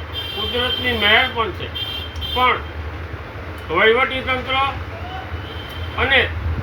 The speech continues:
અધિકારીઓ તથા પદાધિકારીઓ જો આ બાબતે ધ્યાન આપે તો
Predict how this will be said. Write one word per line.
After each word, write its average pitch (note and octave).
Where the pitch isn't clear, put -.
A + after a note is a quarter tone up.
અધિકારીઓ C#4
તથા C4+
પદાધિકારીઓ A3+
જો G3
આ A#3+
બાબતે A#3
ધ્યાન A3
આપે A3+
તો A#3+